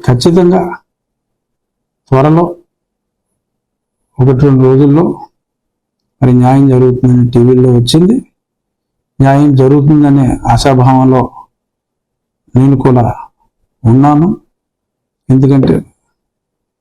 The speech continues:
నాలుగు సంవత్సరాలుగా ఈ పనికిమాలిన ప్రభుత్వం మీద, కొందరు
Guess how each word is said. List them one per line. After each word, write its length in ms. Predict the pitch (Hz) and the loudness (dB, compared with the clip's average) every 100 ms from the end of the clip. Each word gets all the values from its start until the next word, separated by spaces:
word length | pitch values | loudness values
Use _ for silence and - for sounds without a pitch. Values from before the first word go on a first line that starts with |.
| _ _ _ _ _ _ - | _ _ _ _ _ _ -4
నాలుగు 300 | 131 151 151 151 | -2 0 0 0
సంవత్సరాలుగా 600 | 147 151 143 139 143 - _ _ _ _ _ _ - | 0 0 0 0 0 -4 _ _ _ _ _ _ -4
ఈ 60 | 127 120 | -2 0
పనికిమాలిన 520 | 135 131 135 131 127 123 | 0 2 2 2 0 0
ప్రభుత్వం 440 | 123 135 123 131 123 | 0 0 0 0 0
మీద, 180 | 123 120 - - _ _ _ _ - _ _ _ _ - | 0 0 -4 -12 _ _ _ _ -20 _ _ _ _ -2
కొందరు 240 | 151 147 | 0 0